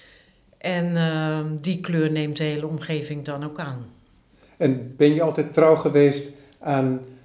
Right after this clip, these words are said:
Speaker 2: de variaties van formaten die we hier
Speaker 1: Min,
Speaker 2: zien?
Speaker 1: ja, min of meer wel.
Speaker 2: Want over wat formaten hebben we?
Speaker 1: Die klein, de kleinste werken zijn vijfentwintig bij vijfendertig centimeter.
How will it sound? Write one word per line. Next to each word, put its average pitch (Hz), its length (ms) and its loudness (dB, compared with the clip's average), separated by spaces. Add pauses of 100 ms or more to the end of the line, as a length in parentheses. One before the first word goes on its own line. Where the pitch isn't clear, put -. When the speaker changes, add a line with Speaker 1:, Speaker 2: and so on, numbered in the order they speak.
(380)
Speaker 2:
de 131 140 -8
variaties 143 800 4
van 127 200 0
formaten 135 840 -2
die 131 220 -2
we 135 80 2
hier 135 200 4
Speaker 1:
Min, 131 100 4
Speaker 2:
zien? 156 300 2
Speaker 1:
ja, 160 200 -2
min 170 260 -2
of 185 140 -10
meer 165 220 -4
wel. 180 420 -6 (220)
Speaker 2:
Want 135 180 2
over 147 200 4
wat 143 180 0
formaten 135 580 0
hebben 120 220 -2
we? 160 80 -6 (500)
Speaker 1:
Die 180 420 -2
klein, 247 420 2
de 185 100 0
kleinste 254 460 0
werken 190 360 -2
zijn 165 460 -2
vijfentwintig 175 760 -4
bij 156 160 -6
vijfendertig 151 680 -8
centimeter. 175 800 -8